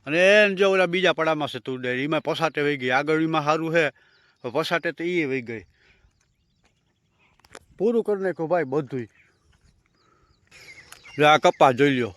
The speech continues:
હુકાઈ ગયો. સેલા કરી નાખ્યા, પડાની વરસાદેથી સેલા કરી નાખ્યા, જોઈ લ્યો.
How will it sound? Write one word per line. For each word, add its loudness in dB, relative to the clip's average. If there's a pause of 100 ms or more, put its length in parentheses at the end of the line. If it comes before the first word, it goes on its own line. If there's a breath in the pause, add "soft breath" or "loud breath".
(120)
હુકાઈ 2
ગયો. -6 (400 soft breath)
સેલા 6
કરી 2
નાખ્યા, 0
પડાની 2
વરસાદેથી 0
સેલા 2
કરી -8
નાખ્યા, -4
જોઈ 0
લ્યો. -12